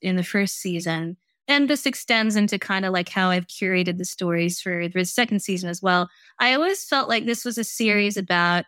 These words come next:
that there's no one right way to be Asian American. And it was, I think, in many ways, a kind of series, um, of stories that could have been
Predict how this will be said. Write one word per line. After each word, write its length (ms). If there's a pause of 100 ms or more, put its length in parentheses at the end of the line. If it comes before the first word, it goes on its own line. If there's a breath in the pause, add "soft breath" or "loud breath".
(320)
that 160
there's 240
no 560
one 600
right 420
way 400
to 120
be 360
Asian 340
American. 680 (380)
And 180
it 140
was, 240
I 120
think, 260
in 120
many 240
ways, 320
a 60
kind 260
of 80
series, 920
um, 340
of 80
stories 580
that 120
could 160
have 100
been 300